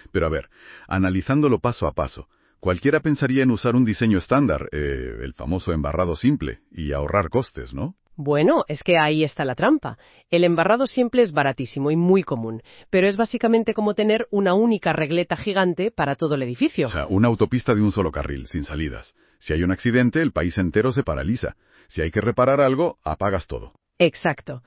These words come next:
Speaker 2: Cualquier mínimo fallo te exige descargar, es decir, apagar el cuadro entero. Por eso, el paso natural para evitar esa parálisis es el embarrado simple seccionado.
Speaker 1: Que es poner una barrera en medio, por así decirlo.
Speaker 2: Sí. Divides las barras como un interruptor central.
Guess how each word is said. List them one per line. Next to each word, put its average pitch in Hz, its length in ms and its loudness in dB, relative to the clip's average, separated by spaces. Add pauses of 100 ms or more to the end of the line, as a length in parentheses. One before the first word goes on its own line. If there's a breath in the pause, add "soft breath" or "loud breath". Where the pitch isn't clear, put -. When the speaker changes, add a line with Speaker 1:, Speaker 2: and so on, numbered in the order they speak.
(340 loud breath)
Speaker 2:
Cualquier 196 440 2
mínimo 254 500 2
fallo 247 380 -2
te - 140 -4
exige 226 440 -4
descargar, 190 540 0
es 185 100 -2
decir, 202 320 -2 (140)
apagar 202 440 2
el 180 120 0
cuadro 151 340 0
entero. 127 440 -6 (440 soft breath)
Por 240 140 6
eso, 269 260 -2
el 180 140 -2
paso 190 260 0
natural 165 420 0
para 127 180 -6
evitar 127 260 -4
esa 160 180 -4
parálisis 175 640 -2 (260 loud breath)
es 214 240 2
el 233 120 2
embarrado 175 460 0
simple 180 420 -4
seccionado. 131 720 -6 (100)
Speaker 1:
Que 73 100 -4
es 69 120 -6
poner 76 280 0
una 82 220 2
barrera 90 500 2
en 76 120 -2
medio, 92 320 2
por - 160 -8
así 71 160 -6
decirlo. - 460 -4
Speaker 2:
Sí. 165 320 -10 (120)
Divides 226 540 0
las 247 220 2
barras 220 420 2
como 185 220 4
un 196 120 6
interruptor 185 580 0
central. 123 540 -4